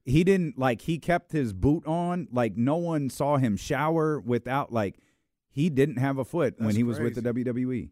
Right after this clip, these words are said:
Speaker 2: That's great. I ne-, I never knew that. And, and me, so I'd probably look at the movie a little different,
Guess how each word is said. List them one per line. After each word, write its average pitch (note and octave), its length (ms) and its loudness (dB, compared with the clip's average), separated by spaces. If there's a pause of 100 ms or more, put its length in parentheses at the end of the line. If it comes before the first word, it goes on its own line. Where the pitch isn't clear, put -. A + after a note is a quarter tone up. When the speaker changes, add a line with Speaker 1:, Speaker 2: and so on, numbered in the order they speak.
Speaker 2:
That's C3 140 -16
great. C3+ 200 -12
I B2 100 -12
ne-, C3 180 -12
I C#3 160 -12
never C3 340 -8
knew A2 160 -10
that. G2 200 -16 (300)
And, D3+ 280 -4
and C3 480 -10 (260)
me, D#3+ 280 2
so D3 340 -6 (400)
I'd E3 180 -6
probably C#3+ 240 -6
look C3+ 240 -8
at C3 120 -14
the A#2+ 240 -12 (360)
movie B2 320 -10
a A#2 60 -12
little A2+ 240 -12
different, A2 520 -10